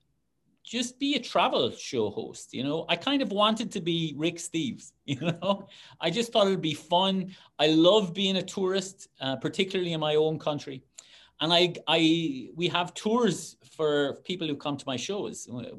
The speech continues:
I, once a year, that's all, because I haven't got time.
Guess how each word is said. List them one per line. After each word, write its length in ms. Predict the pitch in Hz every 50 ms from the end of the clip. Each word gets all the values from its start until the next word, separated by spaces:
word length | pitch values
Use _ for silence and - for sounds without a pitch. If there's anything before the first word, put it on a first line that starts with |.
| 117 - -
I, 100 | 131 143
once 380 | 131 - 139 165 180 180 180 -
a 40 |
year, 440 | 180 143 127 123 127 135 143 147 147 139
that's 260 | 143 151 - - -
all, 400 | 139 131 135 156 160 151 139 - -
because 280 | 123 120 135 117 117
I 80 | 123 120
haven't 160 | 120 127 135
got 160 | 123 117 120
time. 380 | - 110 113 127 139 160 165